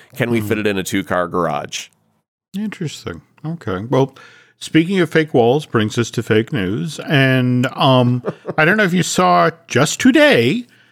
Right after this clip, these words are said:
Speaker 2: uh, there was, uh, if you went on Twitter, evidently that there was this image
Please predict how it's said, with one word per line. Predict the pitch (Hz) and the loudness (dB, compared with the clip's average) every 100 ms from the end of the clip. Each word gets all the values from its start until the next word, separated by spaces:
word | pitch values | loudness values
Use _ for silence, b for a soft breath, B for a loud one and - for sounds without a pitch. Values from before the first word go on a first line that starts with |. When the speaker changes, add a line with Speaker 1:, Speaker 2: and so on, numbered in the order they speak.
| b - | b 0
Speaker 2:
uh, | 131 127 127 | 4 6 4
there | 123 127 | 4 4
was, | 131 131 127 - | 4 4 2 -2
uh, | 156 131 123 113 | -2 2 2 2
if | 123 117 | 0 0
you | 123 | 0
went | 117 143 | 0 0
on | 214 190 | 0 -2
Twitter, | - 170 110 113 | 0 2 2 2
evidently | 139 131 131 131 135 123 123 120 117 117 | 0 0 0 -2 2 2 4 4 4 2
that | 123 127 - | 0 -2 0
there | 123 | 2
was | 123 147 | 2 0
this | 143 | 0
image | 196 120 143 - - | 0 0 -2 -6 -18